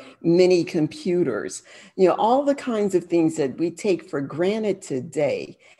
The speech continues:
You turn back twenty years and it, they were a vision, they were a thought in someone's mind. So I think we've all, I doubt if there's a household that is in some way not touched by what Avnet does,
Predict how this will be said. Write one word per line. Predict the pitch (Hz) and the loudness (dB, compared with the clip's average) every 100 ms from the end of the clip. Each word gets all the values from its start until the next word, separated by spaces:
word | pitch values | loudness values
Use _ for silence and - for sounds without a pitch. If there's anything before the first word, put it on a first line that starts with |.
| _ | _
You | - 214 | -6 -4
turn | 247 285 262 220 | -2 -2 0 0
back | 190 165 139 | 2 0 0
twenty | - 190 170 | 0 2 4
years | 170 196 160 135 | 6 4 4 0
and | 139 135 | 2 0
it, | - 147 131 - | -2 -6 -8 -2
they | 170 170 - | 0 0 0
were | 151 143 | -4 -2
a | 147 | -4
vision, | 135 135 151 147 123 123 | -6 -2 0 0 0 -2
they | 131 | 0
were | 131 131 | 0 -2
a | |
thought | - _ 190 175 170 | -4 _ 4 4 4
in | 143 | 0
someone's | - 127 117 117 123 123 | -2 -4 -4 -6 -8 -4
mind. | 123 123 117 120 123 - - - - | -4 -2 -4 -6 -10 -16 -20 -12 0
So | 240 - | 2 4
I | 240 | 2
think | 247 - 262 247 - - | 0 0 -2 -2 -10 -10
we've | 190 269 269 | 0 0 0
all, | 226 247 208 120 | 0 2 2 0
I | 101 | -2
doubt | 262 262 247 | -4 -4 -2
if | 240 | -2
there's | 208 180 147 | -2 -2 -4
a | |
household | 170 - 226 240 - 143 90 60 - _ _ _ _ - | -8 -8 -6 -4 -4 -4 -4 -8 -16 _ _ _ _ -2
that | 170 165 | 0 0
is | 160 | 0
in | 160 | -2
some | 156 226 226 | -2 -2 0
way | 180 151 | 2 2
not | 165 202 - | 0 -2 -8
touched | - 170 - - - _ _ _ | -8 -8 -8 -16 -18 _ _ _
by | - 156 | -2 -2
what | 156 165 135 - - | 2 0 -2 -6 -6
Avnet | 160 139 131 117 131 | -2 0 0 -4 -6
does, | 180 214 - - - | -6 -6 -10 -16 -20